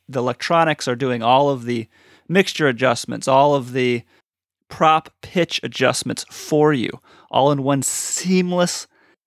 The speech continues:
movement of one control lever. So easy, a senile head of state could handle it. Okay, what they're basically explaining here is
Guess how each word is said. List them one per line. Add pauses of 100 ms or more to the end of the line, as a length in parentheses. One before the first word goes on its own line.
(160)
movement (600)
of
one (220)
control
lever.
So
easy,
a
senile (480)
head
of
state
could
handle
it. (340)
Okay,
what
they're (200)
basically
explaining
here
is